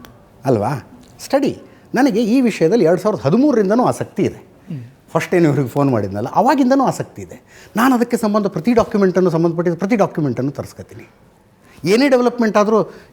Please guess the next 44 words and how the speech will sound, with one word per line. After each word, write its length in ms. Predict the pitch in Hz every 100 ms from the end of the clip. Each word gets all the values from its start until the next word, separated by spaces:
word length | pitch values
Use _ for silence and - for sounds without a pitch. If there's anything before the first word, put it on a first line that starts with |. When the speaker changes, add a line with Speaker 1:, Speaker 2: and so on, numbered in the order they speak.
| -
Speaker 1:
ಇನ್ಯಾರಿಗೂ 380 | 139 170 151 131
ಫೋನ್ 240 | 151 151
ಮಾಡ್ತೀನಿ, 460 | 131 104 - 101 104
ತರಿಸ್ಕೊತೀನಿ, 640 | 127 131 - 113 98 101
ಸ್ಟಡಿ 240 | 98 156 190
ಮಾಡ್ತೀನಿ, 520 | 151 113 - 101 104
ಇನ್ಯಾರೋ 300 | 160 170 156
ಹತ್ತು 220 | 127 127
ಜನರ 200 | 127 123
ಹತ್ರ, 140 | 123 131
ಎಕ್ಸ್ಪರ್ಟ್ಸ್ 420 | 123 - 165 139
ಹತ್ರ 140 | -
ಕೇಳ್ತೀನಿ. 380 | 120 107 101 127
ಯಾಕಂದ್ರೆ 260 | 165 170 156
I 40 |
am 120 | 180
not 120 | 160 139
an 100 | 107
expert. 300 | - 101 - - - - - -
ನನಗೆ 580 | 127 117 131 175 - - _ -
ಪೊಲೀಸ್ 300 | 160 196 180
ಏನೋ 160 | 175
ಮಾಡಿದ್ದಾರೆ 420 | 165 151 147 135 135
ಅಂದರೆ 260 | 170 196
ಒಂದು 220 | 139 -
ನಾಲ್ಕು 280 | 135 131 127
ಜನ 120 | 151
ಪೊಲೀಸರ 360 | 165 151 156 139
ಹತ್ರ 160 | 131 131
ಮಾತಾಡೋದಾಗಲೇ 520 | 110 107 101 107 156
ಸಮಾಧಾನ. 380 | 135 104 90 101
ಎಫ್ 200 | 131 190
ಎಸ್ 140 | -
ಎಲ್ 100 | 156
ರಿಪೋರ್ಟಿಂಗ್ 460 | 156 156 139 127 113
ಬಂದಿದೆ 220 | 113 120
ಅಂದರೆ 160 | 180
ಎಫ್ 100 | 196
ಎಸ್ 120 | 220 240
ಎಲ್ 60 |
ಎಕ್ಸ್ಪರ್ಟ್ಸ್‌ನ 380 | 196 - 175 143
ನಾಲ್ಕು 120 | 101
ಜನ 120 | 113
ಮಾತಾಡ್ಬೇಕು. 460 | 143 107 104 92